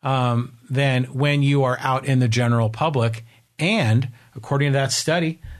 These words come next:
ninety thousand students and staff, not one transmission from a child to a teacher.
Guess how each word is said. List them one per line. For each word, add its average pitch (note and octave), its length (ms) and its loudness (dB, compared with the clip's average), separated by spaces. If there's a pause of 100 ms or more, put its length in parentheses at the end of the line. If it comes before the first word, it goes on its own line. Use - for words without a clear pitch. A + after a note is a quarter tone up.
ninety C#3 460 2
thousand D3 500 0
students D3+ 480 0
and C3 80 0
staff, D#3+ 500 -2 (420)
not B2 300 0
one B2+ 240 2
transmission C3+ 840 0
from A2+ 180 0
a G#2+ 40 0
child A2 640 -4 (600)
to B2 120 0
a C3 60 4
teacher. - 500 -4